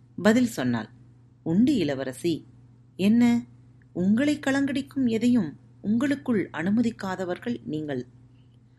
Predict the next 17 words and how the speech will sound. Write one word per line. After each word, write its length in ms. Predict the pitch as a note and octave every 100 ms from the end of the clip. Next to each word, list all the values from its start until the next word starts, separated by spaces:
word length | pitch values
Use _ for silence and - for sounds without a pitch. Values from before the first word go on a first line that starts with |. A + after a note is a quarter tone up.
| _
அதனால்தான் 760 | - C#3+ G#3+ A3+ F3 A#3 E3+ B2+ - - - - -
காதலையும் 600 | F3 A#3 A#3 E3+ D#3+ F3+ - - -
உங்களுக்குள் 540 | G#3 B3+ B3+ - D#4 -
எளிதில் 440 | D3+ E3 F3+ - -
அனுமதிக்கவில்லை. 800 | D#3 G#3 G#3 - C#3 A#2+ A2+ A#2+ - - - - _ _ _ _
ஓர் 320 | F3+ G3 G3+ -
ஆண் 360 | G3 C4 D4+ - -
உங்களின் 460 | F#3+ G3+ G#3+ F3 -
காதலை 500 | E3 G#3 B3 F#3+ -
பெற 380 | C#3+ D#3+ C#3 -
எவ்வளவு 520 | D#3 G#3 - D#4 B3+ -
காலம் 340 | E3+ G#3+ G#3+
ஆனது 400 | - D#3 G3 A3+
என்பதை 440 | A3 C#3+ C3+ E3 A#2 - - - - -
நான் 220 | D3+ D3
அறிவேன். 440 | C#3 D3 C#3 B2+ - - - - _ _ _
இப்போதும் 600 | F3 - - C4+ D4+ E4